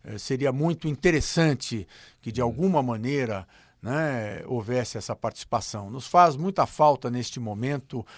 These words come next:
Speaker 1: o professor Marco Aurélio Garcia, que
Speaker 2: Uhum.
Speaker 1: era um assessor de Lula para assuntos internacionais.
Speaker 2: Morreu, faleceu recentemente,
Speaker 1: Faleceu
Speaker 2: né?
Speaker 1: recentemente e teria condições de,
Speaker 2: Hum.
Speaker 1: de fazer uma interlocução.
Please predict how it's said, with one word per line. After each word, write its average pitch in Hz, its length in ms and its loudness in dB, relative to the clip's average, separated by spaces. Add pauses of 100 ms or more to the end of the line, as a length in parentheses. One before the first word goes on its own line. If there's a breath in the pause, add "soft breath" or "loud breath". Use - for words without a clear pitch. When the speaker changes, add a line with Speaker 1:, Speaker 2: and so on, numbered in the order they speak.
(200 loud breath)
Speaker 1:
o 120 100 -8
professor 131 480 -4
Marco 123 300 0
Aurélio 120 320 0
Garcia, 120 640 -2
que 101 60 -2 (260)
Speaker 2:
Uhum. - 0 -
Speaker 1:
era 127 460 2 (380 loud breath)
um 104 380 -8
assessor 120 480 -6
de 110 100 -8
Lula 120 340 -4
para 117 160 -6
assuntos - 380 -10
internacionais. 110 920 -2
Speaker 2:
Morreu, 104 300 6
faleceu 90 380 2
recentemente, 90 380 2
Speaker 1:
Faleceu 135 420 4
Speaker 2:
né? 131 60 0
Speaker 1:
recentemente 131 840 -4
e 156 40 -8
teria 175 400 2
condições 143 800 -4
de, 120 500 -4
Speaker 2:
Hum. 78 40 -10
Speaker 1:
de 120 120 -10
fazer 139 420 0
uma 151 160 -2
interlocução. 135 920 -2